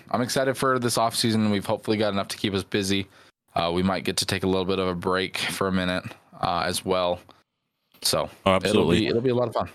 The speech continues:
Speaker 1: So.
Speaker 2: But you know what? Also, you guys, thank you so much for listening. This is our first year ever doing a podcast. Um, and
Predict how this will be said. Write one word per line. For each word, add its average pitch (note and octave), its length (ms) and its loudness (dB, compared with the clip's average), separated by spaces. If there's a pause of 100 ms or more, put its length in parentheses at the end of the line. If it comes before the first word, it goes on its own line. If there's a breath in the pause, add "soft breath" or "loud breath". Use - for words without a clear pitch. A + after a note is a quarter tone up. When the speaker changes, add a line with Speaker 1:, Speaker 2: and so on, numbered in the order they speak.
(140)
Speaker 1:
So. - 180 2
Speaker 2:
But D3+ 120 0
you D#3 80 8
know E3+ 120 6
what? E3 360 4
Also, C#3 540 6
you A2+ 200 4
guys, G#2+ 340 4
thank D#3+ 220 0
you B2 60 4
so - 160 2
much F#2 180 2
for - 160 -2
listening. F#2 400 4
This F#2+ 160 2
is A2 100 4
our F#2+ 120 6
first - 420 2
year F#2 220 4
ever F2 200 2
doing E2+ 240 2
a E2+ 80 2
podcast. - 840 -2 (160)
Um, F2 300 4
and E2+ 60 2